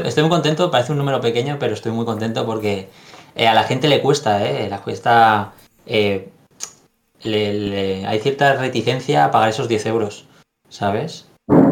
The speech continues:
Yo su-, yo suelo generar bastante confianza en la gente, pero aún así siempre veo que tengo que hacer mucha incidencia, ¿no? Para que la gente,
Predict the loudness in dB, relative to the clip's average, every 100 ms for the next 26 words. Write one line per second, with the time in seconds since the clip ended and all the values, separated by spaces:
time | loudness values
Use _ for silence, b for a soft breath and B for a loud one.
0 | 2 2 2 0 -6 -2 -2 2 2 2
1 | 2 2 0 -4 -2 -2 0 0 0 -2
2 | 0 -2 -4 -6 -8 -12 b _ _ _
3 | _ -6 0 4 6 6 2 0 -2 -2
4 | 0 0 0 -4 -12 -20 -20 -6 0 2
5 | 4 2 2 0 -2 -2 -2 -2 -4 -6
6 | -2 -2 0 2 2 2 -2 -2 -2 -2
7 | -2 -4 -6 -8 -4 0 0 -2